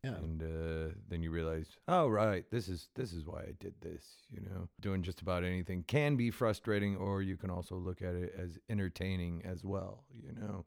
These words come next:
Speaker 1: Every time I got caught in a cyclone of self-doubt around my validity of being here,
Speaker 2: Mm-hmm.
Speaker 1: I kinda went back to that original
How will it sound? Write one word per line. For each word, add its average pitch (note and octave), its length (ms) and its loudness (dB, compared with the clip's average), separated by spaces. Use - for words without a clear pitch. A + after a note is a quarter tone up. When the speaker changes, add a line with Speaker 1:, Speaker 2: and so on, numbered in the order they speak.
Speaker 1:
Every C3 220 8
time C3+ 240 6
I A#2 80 8
got G#2+ 220 4
caught A#2 360 4
in G#2 100 4
a F#2 300 0
cyclone A#2 680 6
of F2+ 120 -4
self-doubt G#2+ 720 4
around F#2 600 2
my F#2+ 300 2
validity G2+ 880 6
of E2 240 -4
being A2 300 4
here, G#2+ 400 2
Speaker 2:
Mm-hmm. F#2+ 180 4
Speaker 1:
I F#2+ 120 0
kinda A2 240 4
went G2+ 200 2
back G2+ 320 2
to A2+ 120 2
that G2 180 4
original F#2 920 2